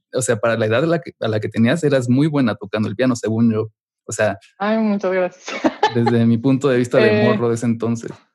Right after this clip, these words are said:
Speaker 2: qué risa, la verdad es que nunca lo, nunca lo vi así de, de niña, o sea, de verdad, yo de
Speaker 1: Ok.
Speaker 2: niña era
Speaker 1: <laughs>
Speaker 2: <laughs> o sea, me gustaba ir a mis clases de piano, me
Speaker 1: Mm.
Speaker 2: daba miedo Eva,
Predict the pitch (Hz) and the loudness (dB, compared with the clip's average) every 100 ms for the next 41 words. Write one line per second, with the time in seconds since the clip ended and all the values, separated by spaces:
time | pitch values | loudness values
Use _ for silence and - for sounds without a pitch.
0 | _ _ _ _ _ _ _ - 240 262 | _ _ _ _ _ _ _ -2 0 0
1 | 269 247 240 247 302 302 262 233 233 277 | 0 2 2 2 2 0 0 0 0 0
2 | 262 202 180 175 170 - _ _ _ - | 2 2 2 0 -4 -10 _ _ _ -6
3 | 202 220 277 381 330 226 226 254 - 240 | 2 4 4 2 2 4 2 0 -2 -2
4 | 262 262 247 - 180 180 196 160 180 208 | 0 0 0 -6 -8 -6 -6 -6 0 2
5 | 214 226 214 262 294 285 262 269 254 254 | 2 0 0 0 2 2 0 0 2 2
6 | 247 226 202 180 220 254 175 - - - | 2 0 0 2 2 2 0 -2 -6 -10
7 | _ - 262 - - - - - - - | _ -2 -2 0 -6 -4 0 0 -2 -6
8 | 370 233 254 220 226 226 240 254 302 311 | -2 0 2 0 0 0 2 0 2 2
9 | 214 202 208 233 202 175 165 185 - _ | 0 -2 -4 -2 -2 -2 -4 -4 -8 _
10 | _ - 202 233 294 254 214 220 226 190 | _ -2 2 2 2 2 0 2 0 0
11 | 170 180 | 0 -4